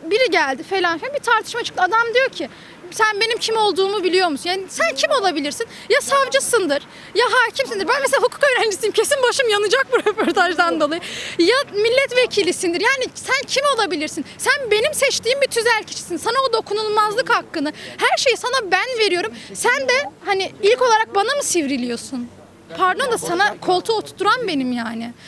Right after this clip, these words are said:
Sen bana sivrilemezsin ki. Ben olmasam sen bir hiçsin. Yani hi-, bir hiç. Ama işte yani herkes bu düşüncede olmadığı için herkesin bakış açısı farklı. Çünkü herkes farklı bir pencereden bakıyor hayata. Çoğu da, çoğu da, e, propagandalarda insanların dini ve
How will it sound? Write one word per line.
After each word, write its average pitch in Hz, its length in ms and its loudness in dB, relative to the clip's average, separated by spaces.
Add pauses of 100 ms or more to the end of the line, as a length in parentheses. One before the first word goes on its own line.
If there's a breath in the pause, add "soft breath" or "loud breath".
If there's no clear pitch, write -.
(140 loud breath)
Sen 359 220 2
bana 381 160 2
sivrilemezsin 392 580 0
ki. 285 120 -2
Ben 320 120 4
olmasam 427 460 0
sen 415 260 -2
bir 415 120 0 (120)
hiçsin. 285 440 -2 (440)
Yani 311 200 0
hi-, 480 260 -2
bir 539 100 0 (140)
hiç. - 120 -6 (300 loud breath)
Ama 403 140 2 (120)
işte 440 360 -2 (380)
yani 370 300 0
herkes 440 420 0
bu 427 140 0
düşüncede 427 420 0
olmadığı 427 360 0
için 302 300 -2 (260 loud breath)
herkesin 392 440 -2
bakış - 200 -6
açısı - 300 -6
farklı. 392 360 0
Çünkü 359 300 -4
herkes 370 300 0
farklı 381 280 0
bir 349 60 -4
pencereden 381 600 0
bakıyor 262 280 -2
hayata. 247 480 -2 (600 loud breath)
Çoğu 427 280 2
da, 427 200 -2
çoğu 440 240 2
da, 453 100 2 (240)
e, 311 400 2 (160)
propagandalarda 403 960 0
insanların 392 680 -2
dini 392 380 2
ve 403 180 2